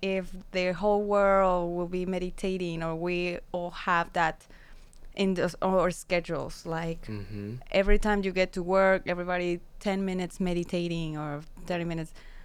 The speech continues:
Speaker 1: Life will be a lot different, more peaceful, at least, and we will have less of the things that are happening.
Speaker 2: Right.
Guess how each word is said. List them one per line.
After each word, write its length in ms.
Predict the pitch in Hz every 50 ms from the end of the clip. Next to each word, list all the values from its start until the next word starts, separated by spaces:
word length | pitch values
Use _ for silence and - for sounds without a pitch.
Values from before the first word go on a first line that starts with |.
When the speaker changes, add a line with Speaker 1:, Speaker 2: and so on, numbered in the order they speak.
| - - - - - - - -
Speaker 1:
Life 260 | 208 214 240 294 302
will 120 | 339 330
be 120 | 302 320 311
a 60 | 302
lot 280 | 302 294 294 285 277
different, 380 | 262 269 262 - - 226 185 185
more 220 | 214 240 254 269
peaceful, 600 | 262 - 285 285 277 - - - 202 170 151 156 - - -
at 160 | - - 190
least, 420 | 196 208 208 190 180 175 175 - -
and 200 | 180 180 175 175
we 80 | 190
will 140 | 190 190 196 190
have 220 | 202 196 190 190
less 680 | 190 185 190 185 180 180 180 175 - - - - - - - - - - - - - - - -
of 220 | - 180 185 180 170
the 120 | 175 170
things 340 | 170 - 208 202 196 190 -
that 120 | - 170
are 120 | 170 170 170
happening. 580 | 165 185 185 175 - 165 160 156 156 151 156 156 - - - - - -
Speaker 2:
Right. 380 | 107 104 101 101 98 98 98